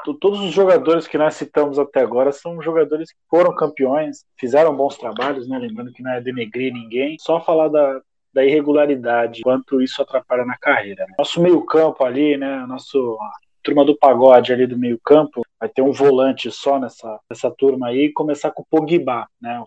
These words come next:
francês Pogba, enquanto esteve na Juventus, jogou muito, várias convocações pra França, é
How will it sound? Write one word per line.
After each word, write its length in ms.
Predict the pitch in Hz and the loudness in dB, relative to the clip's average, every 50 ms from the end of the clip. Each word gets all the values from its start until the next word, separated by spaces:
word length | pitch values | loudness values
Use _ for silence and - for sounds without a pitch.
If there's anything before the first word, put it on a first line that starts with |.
| _ | _
francês 540 | - 120 120 117 - - - 131 135 135 - | -6 -6 -6 -6 -6 -4 0 0 0 0 -2
Pogba, 600 | _ 117 110 110 107 104 117 120 135 139 143 135 - _ | _ -16 -14 -14 -10 -4 -2 0 0 0 -2 -4 -10 _
enquanto 260 | _ - 139 139 - 131 | _ -2 -2 -2 -2 -6
esteve 380 | - - - 156 165 143 143 | -12 -4 0 0 2 2 0
na 120 | 143 143 135 | -2 -2 -4
Juventus, 680 | 117 117 117 107 123 131 135 127 - - 120 113 107 - _ _ | -4 -6 -6 -4 -2 -2 -2 -2 -4 -6 -8 -8 -8 -10 _ _
jogou 460 | 127 - - 131 123 123 147 147 139 131 | _ -2 0 0 0 2 2 2 2 2
muito, 640 | 127 139 156 160 160 156 147 - - 139 135 131 _ _ _ _ 110 | 0 0 2 2 2 0 -2 -4 -6 -6 -6 -6 _ _ _ _ -10
várias 280 | 110 127 131 135 127 - | -6 -4 -2 -2 -4 -6
convocações 600 | - 123 120 123 - - 117 - - 123 117 - | -8 -8 -8 -6 -6 -6 -8 -6 -6 -8 -8 -8
pra 140 | - 113 107 | -10 -12 -12
França, 580 | - - - 127 131 139 139 127 - - - | -12 -4 0 2 2 2 2 0 -4 -6 -8
é 300 | 117 110 110 107 107 107 | -6 -6 -6 -6 -6 -8